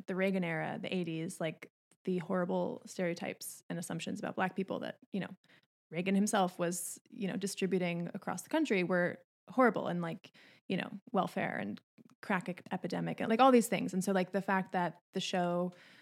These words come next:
you know, like you said, is, is about this upper middle class black family, and that sort of racism is just kind of not a part of the conversation, um, I think for the time was actually probably, like, a, like, was a very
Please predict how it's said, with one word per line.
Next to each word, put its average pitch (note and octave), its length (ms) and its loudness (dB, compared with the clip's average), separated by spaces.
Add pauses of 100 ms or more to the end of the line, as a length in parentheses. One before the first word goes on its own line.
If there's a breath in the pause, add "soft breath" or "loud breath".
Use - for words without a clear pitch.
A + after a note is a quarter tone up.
(160 loud breath)
you A3 80 4
know, F3+ 240 0
like F3+ 220 0
you G3 80 0
said, G3+ 280 4
is, F3 400 -2
is F#3+ 220 2
about F3+ 300 0
this - 560 -4
upper F#3+ 240 0
middle F3+ 160 0
class E3+ 260 -4
black D#3+ 220 -4
family, E3 320 -4
and F3 160 -2
that - 180 -8
sort E3+ 140 -6
of E3+ 80 -6
racism G#3+ 600 0
is F3+ 220 -4
just - 240 -6
kind F#3 140 -4
of F3 100 -6
not F#3 340 2
a F#3+ 60 -4
part E3+ 240 -4
of E3 200 -6
the E3+ 80 -6
conversation, F3+ 800 -2 (440 loud breath)
um, F3 680 0
I F#3+ 60 0
think G3 260 2
for F#3+ 320 2
the F3+ 80 0
time F#3 720 0 (320)
was G3+ 240 4
actually G#3 320 4
probably, F3+ 260 0
like, F3+ 140 -2
a, G3 120 -2 (120)
like, - 260 -4 (140)
was G#3+ 380 6
a F3+ 100 0
very F#3 680 2